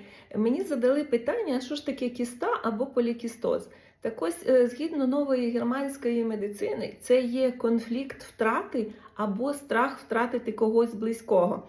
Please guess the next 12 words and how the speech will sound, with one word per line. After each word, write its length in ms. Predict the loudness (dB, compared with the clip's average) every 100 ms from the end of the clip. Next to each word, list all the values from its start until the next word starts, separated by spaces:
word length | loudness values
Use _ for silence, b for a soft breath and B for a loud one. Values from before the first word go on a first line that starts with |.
| B B
Ну, 80 | -10
хто 220 | -2 0
в 60 | 2
нас 160 | 2 4
може 240 | 4 4
бути 220 | 2 0
близький? 580 | 2 2 2 -4 -6 -4
Близький — 460 | -4 -4 2 4 4 2
це 180 | 0 B B B -2
чоловік, 520 | 4 4 4 0 -2
дружина, 680 | -2 -2 0 0 2 0 -2
діти, 680 | -2 -2 -2 0 0 0